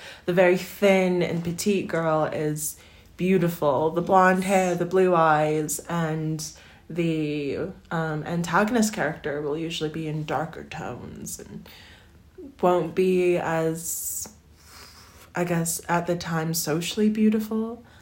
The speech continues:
And so, kinda growing up with that, that was kind of the ideal that you had to be this bright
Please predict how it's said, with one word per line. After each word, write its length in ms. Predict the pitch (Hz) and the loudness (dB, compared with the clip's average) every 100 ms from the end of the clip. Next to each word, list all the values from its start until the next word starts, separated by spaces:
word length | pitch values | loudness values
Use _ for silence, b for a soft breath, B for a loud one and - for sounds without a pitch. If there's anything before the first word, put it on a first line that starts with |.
| B - | B -2
And 320 | 202 196 196 | 2 4 4
so, 640 | 208 185 180 170 165 170 175 B - - | 6 6 6 4 2 -2 -6 B -18 0
kinda 220 | 190 208 | 6 8
growing 240 | 208 196 | 8 6
up 160 | 180 180 | 4 2
with 160 | 175 170 | -2 2
that, 360 | 151 147 139 | 4 4 2
that 200 | 160 156 | 2 4
was 160 | 160 156 | 2 -2
kind 180 | - 160 | -4 -4
of 120 | 160 | -4
the 80 | 139 | -6
ideal 420 | 151 156 156 156 | -6 -4 -2 -2
that 240 | 151 147 | -2 -4
you 160 | 156 156 | -4 -4
had 400 | 165 156 165 156 | -4 -4 -4 -6
to 180 | - 160 | -6 -6
be 680 | 151 147 139 135 113 - - - _ _ - - _ _ _ _ | -4 -4 -4 -4 -6 -8 -14 -20 _ _ -20 -20 _ _ _ _
this 260 | 160 151 - | -6 -4 -6
bright 720 | - - 175 175 165 143 | -6 2 4 4 0 -4